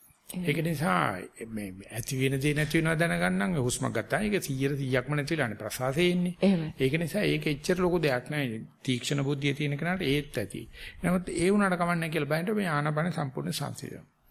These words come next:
Speaker 1: සංසිඳුණට පස්සේ දැනගන්න මේ සංසිඳීම එකක් වුණාට ඔය ඥානෙට මදි.
Speaker 2: එහෙම.
Speaker 1: ලක්ෂ කෝටි වාරයක් වෙන්න ඕන. ඒ නිසා සංසිඳීම උඩට යන්න ආරම්භ. ඊට පස්සේ ආය ඇවිස්සෙනවනේ.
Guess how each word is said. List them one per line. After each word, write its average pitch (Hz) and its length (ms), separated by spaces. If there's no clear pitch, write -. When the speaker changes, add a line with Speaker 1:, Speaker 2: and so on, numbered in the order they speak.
Speaker 1:
සංසිඳුණට 165 680
පස්සේ 165 340
දැනගන්න 139 640
මේ 160 320
සංසිඳීම 196 840
එකක් - 260
වුණාට 123 520
ඔය 156 220
ඥානෙට 139 500
මදි. 147 340
Speaker 2:
එහෙම. 175 320
Speaker 1:
ලක්ෂ - 320
කෝටි 185 280
වාරයක් - 360
වෙන්න - 200
ඕන. - 140
ඒ 170 160
නිසා 151 240
සංසිඳීම 139 580
උඩට 160 460
යන්න 120 240
ආරම්භ. - 240
ඊට - 100
පස්සේ - 220
ආය 160 140
ඇවිස්සෙනවනේ. 185 680